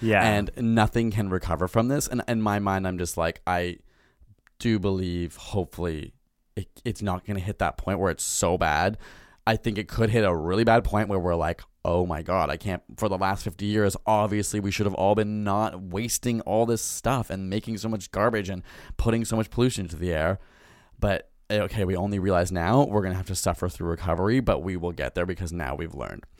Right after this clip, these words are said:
Speaker 2: It's like, I don't know, we're just lucky as a society, like, especially where we live. It's like vaccinations, how nowadays, like, measles and mumps and all these things are coming back because people forget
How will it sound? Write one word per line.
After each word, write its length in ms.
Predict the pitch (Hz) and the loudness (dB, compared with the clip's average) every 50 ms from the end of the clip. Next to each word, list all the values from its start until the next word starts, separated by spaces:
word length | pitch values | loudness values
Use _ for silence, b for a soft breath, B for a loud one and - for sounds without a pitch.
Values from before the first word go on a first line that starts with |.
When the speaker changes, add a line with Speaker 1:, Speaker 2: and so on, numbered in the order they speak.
| b b b b | b b b b
Speaker 2:
It's 200 | - 117 - - | -2 -2 2 4
like, 260 | 107 98 92 - - - _ _ _ _ _ _ _ _ _ _ _ _ _ _ - | 2 2 2 0 -8 -20 _ _ _ _ _ _ _ _ _ _ _ _ _ _ -4
I 100 | 117 123 | -2 2
don't 120 | 123 127 | 2 4
know, 100 | 127 123 | 4 6
we're 140 | 110 117 127 | 6 6 4
just 180 | 131 143 - - | 4 2 0 0
lucky 480 | 123 120 120 127 - 151 135 127 - - | 0 0 0 0 0 -2 -2 -2 -2 -2
as 140 | 113 117 110 | -2 -2 -2
a 60 | 113 | -2
society, 460 | 110 - 107 - 110 107 117 113 101 | -6 -6 -6 -2 2 2 2 2 2
like, 160 | 87 80 82 - | -2 -2 -4 -6
especially 400 | 92 - - 98 92 - - 95 | -8 -4 -2 -2 -2 -2 -2 -4
where 160 | 90 92 87 | -2 -2 -2
we 160 | 87 92 95 | -2 -2 0
live. 200 | 98 95 85 85 - B B B B | 0 0 0 -2 -4 B B B B
It's 140 | 117 113 - | -6 -2 0
like 120 | 117 101 | -2 2
vaccinations, 760 | - 113 113 113 - 113 110 117 131 - - 87 65 62 - | 2 0 0 2 0 -2 0 0 0 -2 -2 -8 -10 -10 -10
how 140 | - 98 104 | -6 -6 -4
nowadays, 540 | 104 98 92 98 98 101 101 101 98 - - - | -2 0 0 2 2 2 2 2 0 -2 -4 -4
like, 160 | 98 95 - b b b b b b | -4 -4 -4 b b b b b b
measles 500 | 92 95 101 113 120 107 101 85 80 82 | -6 -2 0 0 0 2 2 0 0 0
and 160 | 90 85 90 | -2 -4 -4
mumps 260 | 90 110 127 120 - 107 | -2 -2 -2 -4 -4 -4
and 80 | 107 | -2
all 80 | 104 107 | 0 0
these 140 | 113 107 - | 0 0 -2
things 140 | 117 113 | -2 -4
are 60 | 113 - | -4 -6
coming 340 | - - 113 113 107 101 | -4 -4 -4 -2 -2 -2
back 340 | 90 104 123 123 107 110 - B B B B | -2 -2 -2 -2 -2 -4 -8 B B B B
because 200 | - 113 120 120 | -8 -6 -6 -4
people 220 | - 120 - 120 113 | -6 -4 -4 -4 -6
forget 720 | - - 123 98 101 95 87 - 113 117 117 95 - - | -4 -6 -10 -8 -10 -12 -4 -2 0 2 2 0 -2 -4